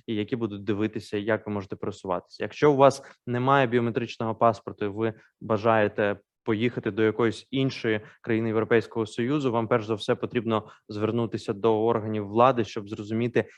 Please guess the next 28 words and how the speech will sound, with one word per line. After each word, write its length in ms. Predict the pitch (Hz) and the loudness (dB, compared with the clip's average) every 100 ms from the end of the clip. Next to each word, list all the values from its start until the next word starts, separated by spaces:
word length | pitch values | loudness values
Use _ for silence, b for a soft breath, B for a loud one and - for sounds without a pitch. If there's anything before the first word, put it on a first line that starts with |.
| - | -8
який 240 | 117 127 | -2 0
саме 360 | 120 131 123 117 | 2 2 2 2
документ 460 | 107 117 113 110 110 | -2 -2 -2 -2 -2
вам 120 | 107 | -2
можна 300 | 110 104 107 | -2 -2 -4
буде 200 | 98 101 | -4 -4
отримати, 580 | 104 - 131 123 98 98 _ - | -2 -2 0 -2 -4 -10 _ -16
щоб, 300 | - 117 - - - | -2 0 -2 -10 -2
е, 160 | 117 107 | 0 0
пересуватися 720 | 117 113 - 113 110 110 104 | 0 0 2 0 0 -2 -6
в 60 | |
рамках 320 | 107 104 - 101 | -4 -4 -4 -4
Європейського 640 | 107 107 107 101 - 98 | -4 -2 -2 -2 -8 -12
Союзу. 400 | - 101 90 85 - | -10 -10 -10 -10 -4
Це 140 | 113 | -2
може 280 | 110 101 101 | -2 -2 -4
бути 320 | 101 104 104 B B B | -6 -2 -4 B B B
або 280 | 131 110 110 | -2 2 2
віза, 420 | 117 170 135 120 120 | 4 2 4 4 2
або 200 | 117 123 | 2 2
якась 340 | 120 113 - | 2 0 -2
інша 380 | 151 143 123 117 | -2 -2 -2 -6
форма, 340 | - 135 143 113 | 0 2 2 -2
в 40 | |
залежності 540 | 113 120 117 110 - | 0 0 0 -6 -8
від 140 | 107 - | -10 -2
тої 200 | 110 104 | 0 0
країни, 440 | 110 107 127 107 | 0 0 2 0